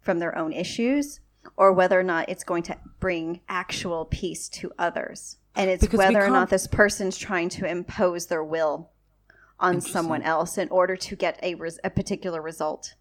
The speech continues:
Speaker 1: And that's how you know.
Speaker 2: Yeah.
Speaker 1: You know, is it
Speaker 2: Yeah.
Speaker 1: disingenuous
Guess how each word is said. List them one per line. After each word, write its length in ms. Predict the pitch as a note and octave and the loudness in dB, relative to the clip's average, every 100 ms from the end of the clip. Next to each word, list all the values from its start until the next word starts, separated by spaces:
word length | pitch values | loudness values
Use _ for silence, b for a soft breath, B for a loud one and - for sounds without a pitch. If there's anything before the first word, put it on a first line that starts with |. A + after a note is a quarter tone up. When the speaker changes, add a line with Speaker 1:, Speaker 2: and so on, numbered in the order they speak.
| _ _ B B | _ _ B B
Speaker 1:
And 140 | F3+ | 0
that's 200 | F3 D3 | 0 -2
how 120 | F#3+ | -6
you 200 | E3 D#3+ | -4 -4
know. 360 | D#3+ - - G3+ - | -6 -6 -8 -12 -16
Speaker 2:
Yeah. 100 | C3+ B2+ _ - | -18 -18 _ -10
Speaker 1:
You 160 | G3+ F#3 | -4 -2
know, 100 | F3 | 0
is 140 | G3 | -2
it 60 | F#3 | -2
Speaker 2:
Yeah. 60 | D3+ | -4
Speaker 1:
disingenuous 1080 | F3+ F#3 F3 F3 F3+ G3 A#3+ C4 C4 - | -4 -4 0 2 2 0 0 0 -2 -14